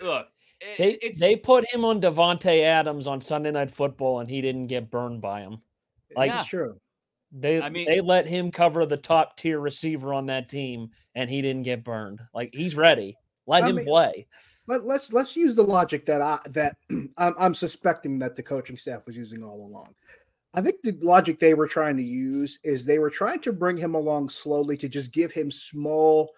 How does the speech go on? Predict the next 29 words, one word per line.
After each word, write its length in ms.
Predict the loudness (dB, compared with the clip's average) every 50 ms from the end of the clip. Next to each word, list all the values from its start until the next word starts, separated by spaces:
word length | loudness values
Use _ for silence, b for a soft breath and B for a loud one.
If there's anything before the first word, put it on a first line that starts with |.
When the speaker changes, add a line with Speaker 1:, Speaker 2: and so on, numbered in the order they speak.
| b b b _
Speaker 3:
situations 760 | -10 -10 -8 -6 -4 -4 -6 -6 -8 -12 -16 -18 -20 -12 -8
to 100 | -8 -6
see 160 | -4 -4 -4
what 140 | -4 -4 -6
he 40 | -6
can 160 | -8 -8 -12
do. 160 | -12 -14 -16 b b b b b
Okay, 200 | -4 0 2 2
let's 180 | 4 2 2 2
give 180 | 0 0 0
you 140 | 0 -2 -4
this. 320 | -4 -6 -8 -12 -16 -12 _
You 180 | -6 -6 -4 -2
do 120 | 0 2
well 200 | 4 4 4 4
with 100 | 4 6
this, 240 | 6 6 6 6 2
fine, 280 | -4 -4 -4 -4 -6 -8
and 100 | -8 -4
let's 200 | -2 -2 -2 -2
give 180 | -4 -6 -2 -2
you 80 | -2 -2
this. 220 | -2 -4 -6 -6
So 80 | -4 -2
they 100 | 0 0
were 100 | 0 0
gonna 200 | 0 0 -2 -2
bring 240 | -2 -2 -2 0
him 360 | 0 0 0 0 0 -2 -4